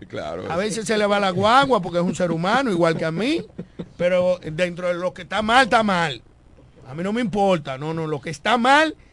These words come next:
Speaker 2: está mal. Aquí nadie ha querido venir. No, no, en Cámara de Cuentas estamos hablando de contrataciones. Estamos hablando de transparencia y estamos hablando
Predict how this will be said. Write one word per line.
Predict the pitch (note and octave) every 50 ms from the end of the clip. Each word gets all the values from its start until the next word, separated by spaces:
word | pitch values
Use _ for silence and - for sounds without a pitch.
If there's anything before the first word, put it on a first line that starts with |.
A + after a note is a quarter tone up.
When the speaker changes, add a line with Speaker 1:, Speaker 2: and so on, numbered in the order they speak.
| _ - _
Speaker 2:
está | E3 E3+ - G#3+ G3+
mal. | G3 F#3 F3 E3
Aquí | D#3+ - - A#3 B3
nadie | A#3 A3+ A#3 C4+ C#4+ C#4 C4+
ha | B3+ F#3
querido | - A3+ A3+ A#3 A#3 A3+ G#3
venir. | G#3 F#3+ E3+ E3 D3 C3 B2
No, | C#3 D3 E3 E3+
no, | D#3+ D#3+ D#3
en | D#3
Cámara | D3 F3+ F#3+ G#3+ A3 G#3+ G3 F#3
de | F3+ -
Cuentas | F3+ G3 G#3 G#3
estamos | - F#3 F#3+ G#3+ G#3+
hablando | G#3 G#3 A3+ A#3+ A#3+ A3+ A3
de | G3+
contrataciones. | - F#3 F3 E3+ E3 D#3+ - D3+ C3 - - G#2 G2 F#2+ F#2 G2 - - - - -
Estamos | - - E3+ G3 A3 A#3
hablando | A3 G#3 A3 A#3+ C4 C4+ B3 B3
de | A3+ A#3 B3 A#3
transparencia | F#3 A#3+ A#3+ A#3+ B3 A#3+ G#3+ E3+ - - A3+ G#3+ G#3 A3 A3 A3+ A3+ A3 G#3 F#3 - - F#3 F3 F3 - - - - -
y | - E3+ F#3
estamos | F#3+ - - G3+ G#3 A3+ C4
hablando | C4+ C#4 D4 C#4+ C4 B3 B3 B3 B3 C#4 D4 C5 -